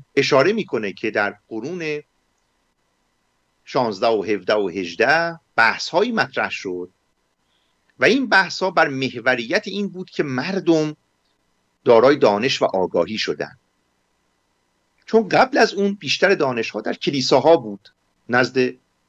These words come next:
پاپ‌ها و افراد زیر مجموعهٔ اونها، علوم دینی بود. بسیاری از آثار فیلسوفان یونانی و اندیشمندان یونانی هم ترجمه نشده بود.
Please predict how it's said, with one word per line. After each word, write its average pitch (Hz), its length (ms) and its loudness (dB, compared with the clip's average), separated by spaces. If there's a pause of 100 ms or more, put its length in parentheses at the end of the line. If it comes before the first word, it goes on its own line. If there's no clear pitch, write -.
(220)
پاپ‌ها 135 580 2
و 165 260 2 (200)
افراد 127 340 2
زیر 117 180 -4
مجموعهٔ 101 420 -2
اونها، 90 400 -10 (100)
علوم 120 260 6
دینی 104 400 4
بود. 78 280 -14 (1800)
بسیاری 147 440 8
از 143 160 2
آثار 139 600 -4
فیلسوفان 135 680 -8
یونانی 123 480 -4
و 113 60 0
اندیشمندان 104 640 -2
یونانی 101 360 -2
هم 151 60 0
ترجمه 101 500 2
نشده 98 380 -2
بود. - 160 -18